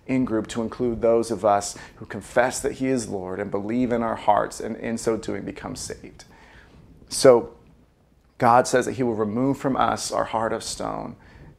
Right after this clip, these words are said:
and to give us a heart of flesh. May we see that that heart, our blood, and the blood that Jesus poured out for us is red. May that be the value and the honor that we see in one another, that Jesus died for you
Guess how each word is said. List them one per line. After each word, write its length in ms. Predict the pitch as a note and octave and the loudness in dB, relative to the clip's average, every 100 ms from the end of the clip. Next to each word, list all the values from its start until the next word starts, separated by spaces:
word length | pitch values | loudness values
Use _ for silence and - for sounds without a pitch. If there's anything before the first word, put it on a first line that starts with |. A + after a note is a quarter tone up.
| - | -14
and 80 | |
to 60 | G#2 | -12
give 240 | G2+ B2 | -4 0
us 160 | A#2+ A#2 | 0 -2
a 80 | A2 | -4
heart 300 | - G#2 G#2 | 0 2 2
of 100 | G2+ | 0
flesh. 480 | - A2 - - A2+ | -6 -6 -6 -8 -8
May 120 | A2 | -6
we 120 | A#2 | -4
see 240 | A2 - | -4 -2
that 140 | B2 A2+ | 0 2
that 140 | A2 | 2
heart, 420 | - - C3+ - - - _ _ _ _ _ _ _ | 2 4 4 2 -8 -20 _ _ _ _ _ _ _
our 160 | - A#2 | -4 -4
blood, 500 | A#2+ B2 C3+ B2 B2 - _ _ _ _ | -2 -4 -2 -6 -10 -18 _ _ _ _
and 120 | - G2+ | -10 -8
the 60 | |
blood 400 | F#2+ A2+ A#2 B2 | -6 6 8 8
that 140 | A#2 - | 4 -2
Jesus 260 | A#2+ A2 | -4 -4
poured 260 | - A#2 G#2+ | 0 4 6
out 240 | G2 - | 6 4
for 140 | - - | 0 0
us 260 | - - - | 0 -8 -10
is 180 | G#2+ | -10
red. 640 | F#2+ F#2 F#2+ F#2+ F#2 F2 - - _ _ _ _ - | -10 -8 -4 -4 -4 -8 -14 -20 _ _ _ _ -6
May 160 | G#2 | -4
that 480 | F#2+ G2+ A2+ A2+ - | 4 8 8 6 0
be 220 | G#2+ G#2 G#2 - _ | -10 -10 -12 -20 _
the 80 | G#2+ | -4
value 600 | G2 F#2 A2 A2 A#2+ A#2+ | -4 0 4 6 6 4
and 100 | G#2+ | 0
the 100 | G#2+ | -4
honor 340 | - G#2+ G#2 G2+ | 0 2 2 0
that 160 | F#2+ | -4
we 80 | G#2 | -6
see 200 | G2 G#2 | -6 -6
in 100 | G2 | -6
one 160 | F#2+ G2+ | -6 -6
another, 320 | G2+ G#2 G2+ | -4 -4 -2
that 160 | G2+ | -4
Jesus 340 | G2+ A#2+ C3 A#2+ | -4 -4 -4 2
died 220 | A#2 G#2+ | 4 4
for 160 | - G2 | 2 -8
you 480 | F#2 A#2+ C3 F2+ | -4 0 0 0